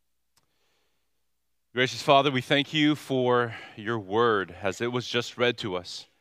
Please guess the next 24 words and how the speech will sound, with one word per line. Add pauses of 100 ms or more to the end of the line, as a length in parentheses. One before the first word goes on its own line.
(720)
And
we
now
pray
for (880)
your
Holy
Spirit
to
take
your
holy
word (920)
and
to
apply
it
deeply (160)
to
our
hearts, (720)
to
our
lives,